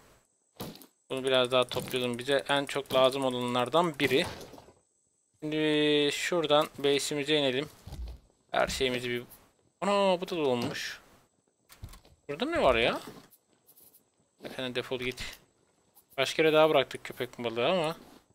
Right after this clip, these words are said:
Boyaları üstte bırakalım. Bunların hepsinin yerini ayarlayacağım. Söz veriyorum. Bir sonraki bölümde göreceksiniz abi. Hepsi ayarlı olacak.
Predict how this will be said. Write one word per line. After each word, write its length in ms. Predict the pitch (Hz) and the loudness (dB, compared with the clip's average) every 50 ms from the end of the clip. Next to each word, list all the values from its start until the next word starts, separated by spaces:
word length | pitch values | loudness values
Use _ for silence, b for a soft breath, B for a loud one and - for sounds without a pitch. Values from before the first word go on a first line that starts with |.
| - - - _ _ _ _ _ _ _ _ _ _ _ - _ _ _ _ _ - | -20 -20 -20 _ _ _ _ _ _ _ _ _ _ _ -20 _ _ _ _ _ -4
Boyaları 320 | 131 131 131 131 135 131 135 | -2 0 2 0 0 0 -2
üstte 360 | 120 - - - - 123 120 | -4 -4 -8 -6 -4 -4 0
bırakalım. 560 | 117 117 104 - - 120 117 131 143 151 - - - - - _ _ - _ _ _ _ _ _ _ _ | 0 0 -2 -2 -4 -4 -2 -2 -2 -4 -6 -10 -18 -20 -20 _ _ -20 _ _ _ _ _ _ _ _
Bunların 220 | 147 147 160 165 175 | 0 0 2 4 6
hepsinin 320 | 196 185 - - 196 185 | 4 4 4 0 0 4
yerini 280 | 180 180 180 175 185 190 | 6 6 6 6 4 6
ayarlayacağım. 540 | 156 165 165 160 156 151 147 151 135 123 | 8 10 12 12 10 10 6 4 4 4
Söz 260 | - - 170 160 151 151 | 6 6 6 6 6 4
veriyorum. 240 | 143 139 127 131 127 196 | 2 2 2 0 0 -2
Bir 60 | 190 | 0
sonraki 380 | - 185 170 156 151 139 - | 4 4 6 6 4 2 0
bölümde 320 | 156 147 143 143 156 160 160 | 0 0 0 2 2 0 0
göreceksiniz 680 | 147 147 143 143 139 143 139 131 - - 123 117 117 | 2 0 0 0 0 -2 -2 -4 -4 -6 -6 -2 2
abi. 260 | 117 113 110 107 104 - | 4 4 4 2 0 0
Hepsi 340 | 151 170 165 - - - 151 | 0 0 0 0 0 4 4
ayarlı 380 | 131 131 127 131 127 127 127 | 6 6 6 6 4 4 2
olacak. 380 | 123 117 110 113 107 101 - | 2 0 2 0 -2 -4 -4